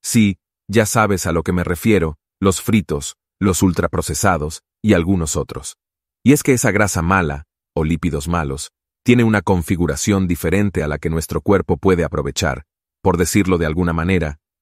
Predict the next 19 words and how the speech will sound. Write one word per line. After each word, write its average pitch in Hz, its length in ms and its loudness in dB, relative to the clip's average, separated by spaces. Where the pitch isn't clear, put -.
y 117 100 2
no 123 120 6
es 104 100 0
muy 101 160 2
científico, 82 680 -2
pero 76 200 -2
creo 87 240 0
que 78 140 -4
te 80 100 -2
vas 85 240 -2
a 76 80 -2
aclarar. 76 540 -4
Los 95 260 4
lípidos 98 420 2
buenos 87 460 0
tienen 110 300 4
forma 101 300 2
de 82 100 0
triángulo, 82 640 0